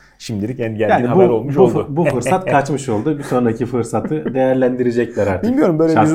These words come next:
Speaker 1: lüzum-,
Speaker 2: uygun olursa.
Speaker 1: böyle lüzumsuz bir şey daha yapılır mı? Yani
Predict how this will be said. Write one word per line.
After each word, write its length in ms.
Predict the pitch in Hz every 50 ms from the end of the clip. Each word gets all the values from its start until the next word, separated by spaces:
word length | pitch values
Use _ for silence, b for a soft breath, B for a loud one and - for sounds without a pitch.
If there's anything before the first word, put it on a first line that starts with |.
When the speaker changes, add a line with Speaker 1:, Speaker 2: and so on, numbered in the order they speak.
| 170 117
Speaker 1:
lüzum-, 40 | 110
Speaker 2:
uygun 200 | 110 110 107 110
olursa. 240 | 104 104 104 151 156
Speaker 1:
böyle 220 | 147 151 156 156
lüzumsuz 540 | 156 156 151 160 165 156 156 165 160 156 151
bir 200 | 156 160 151 -
şey 240 | - - 151 147 143
daha 140 | 143 143 147
yapılır 340 | 147 147 147 151 156 156 143
mı? 220 | 123 113 104 - - -
Yani 280 | - 107 98 98 101